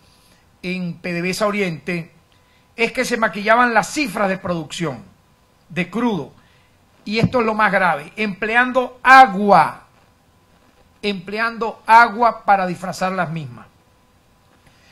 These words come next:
Esto se hizo con el conocimiento del director adjunto de la faja petrolífera del Orinoco, Lorenzo del Valle Aguilera Rodríguez, del gerente general de Petropiar, Aníbal Velázquez Marcano,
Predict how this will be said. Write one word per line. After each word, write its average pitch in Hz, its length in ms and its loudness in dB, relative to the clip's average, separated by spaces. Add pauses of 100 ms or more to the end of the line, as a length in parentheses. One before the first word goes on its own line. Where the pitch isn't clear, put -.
(240)
Esto 220 300 -2
se 220 180 -6
hizo 240 340 -8
con 214 200 -8
el 196 160 -10
conocimiento 247 1000 -2
del 196 240 -8
director 208 460 -6
adjunto 208 720 -4 (320)
de 196 160 -6
la 190 120 2
faja 226 420 2
petrolífera 214 580 -4
del 196 140 -4
Orinoco, 180 600 -4 (300)
Lorenzo 185 500 -8
del 180 140 -8
Valle 226 280 0
Aguilera 214 340 -4
Rodríguez, 196 720 -8 (1400)
del 202 200 -2
gerente 247 400 -2
general 233 380 4
de 233 100 -2
Petropiar, 202 840 -2
Aníbal 190 420 -2
Velázquez 220 480 -2
Marcano, 190 560 -2